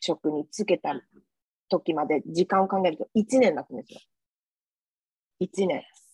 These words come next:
Speaker 1: まさに一年。
Speaker 2: えー。
Speaker 1: でも、そのベラブラトリーでパートタイムを始めた時に、ずっとね、スーツになりたい、なりたいっていう気持ちはあったけれども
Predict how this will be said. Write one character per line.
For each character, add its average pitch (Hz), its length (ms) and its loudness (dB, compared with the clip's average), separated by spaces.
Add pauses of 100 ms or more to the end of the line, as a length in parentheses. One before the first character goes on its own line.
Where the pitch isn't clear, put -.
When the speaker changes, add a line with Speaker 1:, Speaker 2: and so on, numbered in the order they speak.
(120)
Speaker 1:
ま 214 180 0
さ 226 140 2
に 156 200 0
一 165 140 -4
年。 139 140 -4
Speaker 2:
え 247 240 -6
ー。 320 40 6
Speaker 1:
で 254 120 8
も、 254 320 8
そ 247 160 0
の 247 120 2
ベ 254 140 4
ラ 262 100 0
ブ 262 100 -4
ラ 269 120 -2
ト 262 120 -6
リ 226 80 -4
ー 220 80 -2
で - 20 -
パ 247 100 -4
ー 233 80 -2
ト 240 60 -16
タ 254 120 -4
イ 240 40 -4
ム 220 120 -4
を 190 40 -8
始 190 200 -6
め 220 100 -2
た 226 80 -4
時 233 260 -2
に、 185 280 -2 (420)
ず 190 260 2 (120)
っ - 40 -16
と 220 180 4 (160)
ね、 294 160 2
ス 294 120 -4
ー 214 60 -2
ツ 208 100 -4
に 190 60 -2
な 190 120 2
り 190 80 -2
た 226 80 0
い、 208 80 0
な 220 80 0
り 214 100 -2
た 240 100 0
い 220 60 2
っ 220 60 -10
て 202 60 0
い 185 40 6
う - 20 0
気 208 140 -4
持 214 120 0
ち 220 100 -4
は 208 140 -2
あ 269 60 2
っ 302 100 -4
た 226 80 -4
け 214 120 -4
れ 170 80 2
ど 160 120 -10
も 160 180 -6